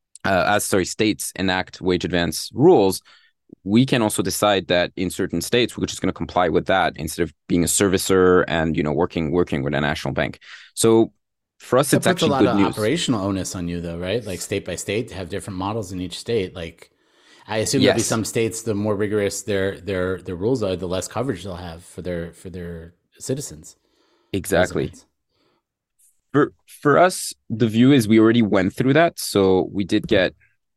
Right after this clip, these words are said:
Speaker 1: over fifty-two licenses, I think, at Claire. Um, I have to double check the number. Um, but we, we got a lot of licenses and we got all of that done. So it was, we spent, we raised a lot of venture capital money because we wanted to create the model the right way.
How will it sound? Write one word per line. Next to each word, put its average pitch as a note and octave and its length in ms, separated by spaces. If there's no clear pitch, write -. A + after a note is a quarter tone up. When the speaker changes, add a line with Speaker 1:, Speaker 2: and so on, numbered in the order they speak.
Speaker 1:
over G2 180
fifty-two - 460
licenses, G#2+ 480
I A2 80
think, A2 180
at A2 160
Claire. G#2+ 340
Um, F2 380
I E2 60
have E2+ 140
to F2 80
double F2 160
check - 160
the F#2 60
number. F#2 360
Um, E2+ 500
but F#2 280
we, G2+ 600
we G2+ 220
got A#2 180
a G2 60
lot E2+ 260
of D#2+ 140
licenses E2+ 680
and F2 200
we F2 100
got F2+ 300
all F2 160
of E2 100
that D#2+ 180
done. G2+ 220
So - 240
it F2+ 100
was, E2+ 380
we F2+ 80
spent, F#2 360
we G2+ 100
raised A#2 220
a A#2 60
lot G#2 180
of F2+ 260
venture F#2 340
capital G#2 320
money F2+ 240
because F#2 260
we F#2+ 80
wanted F2+ 300
to E2+ 60
create D#2 260
the E2+ 40
model E2+ 300
the D2 100
right D2+ 200
way. F#2+ 340